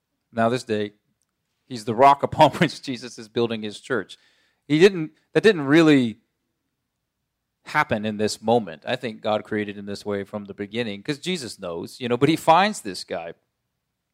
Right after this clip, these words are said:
But you have to think about it from Peter's perspective, because that's going to be our perspective when Jesus is coming to us. And I'm actually gonna continue in this Hebrews twelve two, because what Peter has to do in a moment, and I like how this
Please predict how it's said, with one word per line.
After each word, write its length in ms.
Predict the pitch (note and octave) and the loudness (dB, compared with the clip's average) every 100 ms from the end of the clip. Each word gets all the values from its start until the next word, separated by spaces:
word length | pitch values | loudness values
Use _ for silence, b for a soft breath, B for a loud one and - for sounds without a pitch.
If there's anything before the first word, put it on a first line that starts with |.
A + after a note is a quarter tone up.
| _ _ _ _ | _ _ _ _
But 120 | E3+ | 2
you 80 | F#3 | 4
have 160 | A3 C#4 | 4 4
to 80 | A3 | 0
think 180 | A#3 | -2
about 220 | F#3+ D#3 D3 | 6 6 6
it 100 | - | 2
from 140 | C3 | -8
Peter's 300 | - E3 B2+ | -4 -2 -2
perspective, 480 | B2+ - A2 - A2+ | -6 -4 -4 -6 -10
because 220 | - C#3 | -6 2
that's 220 | F3+ F#3+ | 2 2
going 240 | - F3 C#3+ | 2 -2 0
to 60 | |
be 100 | C#3 | 4
our 200 | C3+ D3 | 6 6
perspective 480 | - A#2+ A2+ G#2 G#2+ | 4 -8 -8 -10 -12
when 120 | A2+ | -12
Jesus 360 | A2 A#2+ A2 - | -8 -8 -8 -12
is 120 | G2+ | -12
coming 280 | - A2 G2 | -8 -10 -10
to 140 | - | -8
us. 400 | A2 F#2+ - - _ _ _ _ _ _ _ _ _ - | -6 -6 -10 -20 _ _ _ _ _ _ _ _ _ -4
And 220 | C3 C3+ | -2 -2
I'm 140 | C#3+ D#3+ | -6 -4
actually 300 | G3 - E3+ | -4 -4 -8
gonna 180 | D3 | -8
continue 680 | C#3+ D#3 C#3 G#3 F#3 C#3 C#3 _ _ - | -6 -8 0 2 2 -4 -6 _ _ -6
in 100 | D#3+ | -2
this 140 | D3+ | -2
Hebrews 480 | F3+ F3 E3 D#3 - | -2 -4 -2 -2 -4
twelve 480 | - F#3 C#3+ A2 - | 2 6 6 2 -6
two, 460 | - G3+ F#3 A#2 G#2+ _ _ _ - | -8 -2 -2 -2 -8 _ _ _ -6
because 420 | D#3 F#3 D#3 B2 _ _ | 2 2 2 -4 _ _
what 340 | D#3+ A#3 - | 4 4 4
Peter 320 | - A#3+ A3+ | -4 0 2
has 220 | F#3+ F#3+ F#3 | 2 0 -2
to 100 | E3+ | -4
do 200 | F3 E3+ | 0 0
in 120 | D3 | 0
a 40 | |
moment, 440 | C3 D3 E3 A#2+ G#2 | -2 -2 -2 -4 -4
and 100 | D3 | -2
I 40 | |
like 300 | E3+ G3+ G#3+ | 4 4 4
how 160 | F#3+ D#3+ | 2 2
this 340 | C#3+ C#3+ - | 0 -4 -6